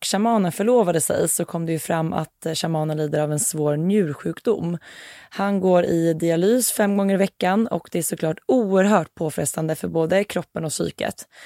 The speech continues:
Och han har sagt att han vill genomgå en nj-, njurtransplantation före bröllopet så att han inte ska behöva tänka på sin sjukdom. Och än så länge har det inte varit aktuellt med en operation och nu vädjar shamanen till sina vänner om hjälp.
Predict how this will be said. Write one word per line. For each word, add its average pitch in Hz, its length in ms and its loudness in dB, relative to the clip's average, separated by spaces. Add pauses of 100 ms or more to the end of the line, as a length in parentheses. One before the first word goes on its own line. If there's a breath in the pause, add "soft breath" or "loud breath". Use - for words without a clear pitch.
(400 loud breath)
Och 180 220 -2
han 226 200 0
har 220 80 2
sagt - 220 -2
att 165 100 -4
han 160 280 -2
vill 160 140 0
genomgå 156 420 -2
en 156 180 -2
nj-, 156 280 -6 (680)
njurtransplantation 165 880 -4
före - 220 -2
bröllopet - 480 -4
så - 120 -6
att 151 80 -6
han 165 100 -4
inte 156 140 -6
ska - 100 -6
behöva 156 220 -4
tänka 180 360 -4
på 170 140 -8
sin 160 120 -6
sjukdom. 185 640 -4 (920 loud breath)
Och 196 340 2 (120)
än 262 260 0
så - 120 0
länge 175 260 2
har 160 120 0
det 165 60 -2
inte 160 200 -6
varit 156 200 -2
aktuellt 208 460 0
med 170 100 -2
en 160 40 -4
operation 165 600 -2
och - 260 -6
nu 175 180 0
vädjar 190 600 2
shamanen 165 540 -2
till 143 300 -4
sina 151 280 -4
vänner 151 380 -4
om 143 160 -4
hjälp. 156 460 -4